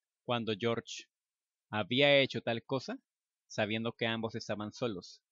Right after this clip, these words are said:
y que entre ellos esa clase de respeto solo se restringía a asuntos de negocios.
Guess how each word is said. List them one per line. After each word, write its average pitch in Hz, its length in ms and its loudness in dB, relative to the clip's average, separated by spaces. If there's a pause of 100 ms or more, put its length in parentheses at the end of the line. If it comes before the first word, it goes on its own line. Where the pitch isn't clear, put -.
(480)
y 113 120 -6
que 123 180 2
entre 123 380 2
ellos 117 240 -4
esa 127 160 -6
clase 123 380 -4
de 110 100 0
respeto 110 480 -6
solo 120 280 -4
se 123 140 -4
restringía 110 760 -4
a 101 40 -2
asuntos 104 400 -8
de 104 80 -4
negocios. 104 640 -10